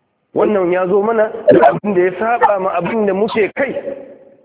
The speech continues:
Su ce wannan ya zo da abin da zai zama mana sharri, babu alheri a cikinsa.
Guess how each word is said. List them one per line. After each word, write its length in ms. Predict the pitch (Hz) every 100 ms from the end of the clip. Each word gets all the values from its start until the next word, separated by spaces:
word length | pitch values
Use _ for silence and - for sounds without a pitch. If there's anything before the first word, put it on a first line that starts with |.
| _ _ _ _ _ _ _ -
Su 60 | 196
ce 120 | 233 233
wannan 400 | 208 240 214 208
ya 180 | 226
zo 180 | 220 240
da 220 | 226 226
abin 240 | 202 208 240
da 200 | 214 214 - - - - - 165
zai 220 | 226 226
zama 220 | 220 226
mana 340 | 226 226 240 208
sharri, 500 | 240 277 302 277 196 - 170
babu 280 | 208 202 175
alheri 440 | 170 165 185 156
a 80 | -
cikinsa. 420 | - 208 220 -